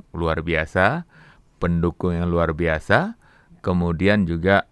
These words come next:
tentunya keinginan saya masuk anggota D P R R I tentunya ingin mewarnai daripada saya seorang pemilik pondok pesantren, juga tentang keberadaan pondok. Saya selaku ketua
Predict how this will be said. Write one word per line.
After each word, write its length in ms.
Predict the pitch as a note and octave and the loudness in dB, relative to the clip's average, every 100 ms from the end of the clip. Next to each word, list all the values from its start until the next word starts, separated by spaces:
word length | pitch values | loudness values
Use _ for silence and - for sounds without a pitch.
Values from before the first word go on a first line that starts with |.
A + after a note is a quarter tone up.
| _ | _
tentunya 800 | F#2 F2+ D3 C#3 E2+ D#2+ E2+ - _ | -2 2 0 0 -2 -4 -8 -12 _
keinginan 640 | G2 G2 G#2+ D#3 F3+ C3+ A2 | -2 2 2 2 2 0 0
saya 240 | F#2+ E2+ | 0 0
masuk 480 | D#2+ D#2+ - E2 - - | -2 -4 -6 -8 -8 -16
anggota 560 | - E2 E2+ G#2+ C3 | -10 -4 -2 0 0
D 160 | G#2+ E2+ | 0 -4
P 160 | - E2 | -4 -4
R 160 | D#2+ | -4
R 80 | F2 | -4
I 160 | G#2 A2 | -6 -8
tentunya 640 | D#2+ D#2 D#2 E2 F2+ F2+ - | -10 -8 -6 -4 -4 -4 -6
ingin 240 | E2+ F2+ - F2+ | -6 -6 -6 -8
mewarnai 800 | E2+ E2 E2+ E2+ F#2+ F#2 D#2+ - _ | -4 0 0 0 0 -2 -4 -12 _
daripada 960 | D#2+ D#2+ D#2+ - D#2 D#2+ F#2+ G#2 G2+ G2 - | -6 -4 -4 -4 -4 0 2 4 2 0 -6
saya 560 | - E2+ E2+ F2+ E2 | -4 -2 0 -2 -4
seorang 880 | D#2+ - - E2 G#2+ G2+ E2 D#2 D#2 | -8 -10 -6 0 2 2 0 -6 -10
pemilik 480 | - D#2+ D#2+ D#2+ - | -8 -6 -4 -6 -8
pondok 480 | - D#2 D2+ - - | -8 -8 -8 -10 -6
pesantren, 640 | - C3+ - F2 F2+ C3 - - E2 | -2 0 0 0 0 -6 -12 -12 -6
juga 480 | D#2 E2 G2+ A2 - _ | -4 0 2 2 0 _
tentang 720 | F2 E2 E2+ F2+ F#2+ F#2+ F#2 - | -12 -10 -4 0 2 0 -2 -4
keberadaan 960 | F2+ E2 E2+ E2+ E2+ E2 F#2+ E2 D#2 - | -6 -4 -4 -2 -2 -2 -2 -2 -6 -10
pondok. 720 | D2 D#2 D#2 E2+ E2+ F2 - - - | -8 -4 0 0 0 -2 -6 -20 -6
Saya 400 | G2 F2+ F#2 F2+ | 0 2 2 0
selaku 560 | - F#2 E2+ - F2 - | -4 -6 -6 -4 -8 -6
ketua 640 | F2+ - G#2+ F2+ E2 - | -6 0 0 0 -2 -6